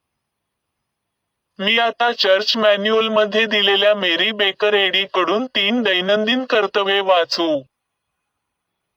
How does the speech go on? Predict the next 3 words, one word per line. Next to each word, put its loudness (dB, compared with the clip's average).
रोजची 0
प्रार्थना. 2
दररोज 2